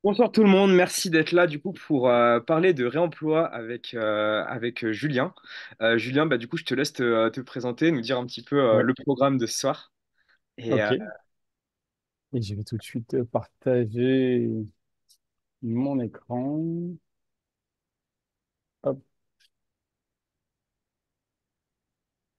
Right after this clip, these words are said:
Speaker 2: Voilà. Vous le voyez, c'est bon.
Speaker 1: Yes.
Speaker 2: Ok, impeccable. Donc voilà, bah, moi je me présente, donc je suis Julien Jean. Euh, je suis, euh,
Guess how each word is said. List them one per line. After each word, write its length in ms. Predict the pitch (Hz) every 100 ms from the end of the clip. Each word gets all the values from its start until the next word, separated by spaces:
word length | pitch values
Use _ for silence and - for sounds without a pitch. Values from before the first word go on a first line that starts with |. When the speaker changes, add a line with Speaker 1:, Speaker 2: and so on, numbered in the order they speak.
| _ _ _
Speaker 2:
Voilà. 300 | - 107 107 107 _ _ _ _ _ 117
Vous 100 | 110
le 80 |
voyez, 460 | 107 107 110 131 151 - -
c'est 220 | - 110
bon. 380 | 110 131 165 185 _ _ _ _ _ _ _ _
Speaker 1:
Yes. 420 | - 123 - - - _ _ _ _ _ _ _ _ -
Speaker 2:
Ok, 260 | 127 - 123 - _
impeccable. 720 | 139 123 117 - 143 170 147 131
Donc 180 | 131
voilà, 220 | 110 123 117
bah, 140 | 113
moi 140 | 123
je 80 | 143
me 120 | 135
présente, 560 | 123 - 131 127 123 113 -
donc 160 | 110
je 60 | -
suis 140 | 120
Julien 480 | 110 117 120 110 117 104
Jean. 560 | 113 117 156 180 190 190 _ _ _ _ 135
Euh, 380 | 120 117 117 113
je 200 | 98 120
suis, 800 | - - - 123 123 123 120
euh, 480 | 113 110 110 110 110